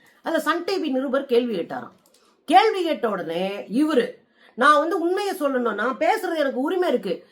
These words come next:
நான் உண்மையை சொல்ல போறேன் மக்கள்கிட்ட, அதையே நீங்க தடுக்கிறீங்க, நீங்க ஏன் அதை மறைக்க பாக்குறீங்க?" நீ என்ன உண்மையை சொல்ல போற? நீ கிரிமினல், நீ வாயை திறந்தாலே கிரிமினல் வேலை தான் பாப்ப. நீ என்ன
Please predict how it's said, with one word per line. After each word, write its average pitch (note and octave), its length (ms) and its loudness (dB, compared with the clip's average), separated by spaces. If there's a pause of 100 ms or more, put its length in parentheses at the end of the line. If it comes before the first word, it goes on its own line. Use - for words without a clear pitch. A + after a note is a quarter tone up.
(140)
நான் C#4 240 2
உண்மையை F#4 300 0
சொல்ல C4+ 200 -2
போறேன் A3 280 0
மக்கள்கிட்ட, A3+ 460 -2 (280)
அதையே F#4 300 -2
நீங்க F4 220 -2
தடுக்கிறீங்க, D#4+ 500 -2 (360)
நீங்க E4 260 0
ஏன் G4 140 4
அதை E4 120 2
மறைக்க D#4 280 0
பாக்குறீங்க?" - 380 -6 (1000)
நீ G3+ 220 -4
என்ன A3 240 -4
உண்மையை G3 340 -4
சொல்ல D3+ 240 -6
போற? B2+ 200 -12 (920)
நீ G3 100 -4 (100)
கிரிமினல், A3 520 0 (380)
நீ F#3 200 -6
வாயை F#3+ 360 -2
திறந்தாலே A3 440 -4
கிரிமினல் G#3+ 380 -6
வேலை E3 140 -4
தான் F3+ 160 -6
பாப்ப. C#3 240 -8 (600)
நீ A3 180 0
என்ன A3+ 200 -2